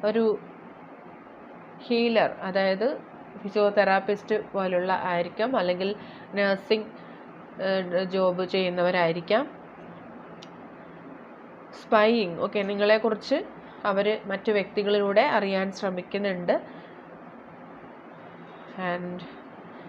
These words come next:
കണ്ണുകൾക്ക് പ്രത്യേകതയുള്ള വ്യക്തിയാണ്.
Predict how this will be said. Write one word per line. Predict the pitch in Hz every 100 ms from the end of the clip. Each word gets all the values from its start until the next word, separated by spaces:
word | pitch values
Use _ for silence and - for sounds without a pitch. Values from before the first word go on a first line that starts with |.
| - - - 220
കണ്ണുകൾക്ക് | 220 226 226 220 254
പ്രത്യേകതയുള്ള | 254 208 208 196 196 196 185 185
വ്യക്തിയാണ്. | 180 180 - 196 180 175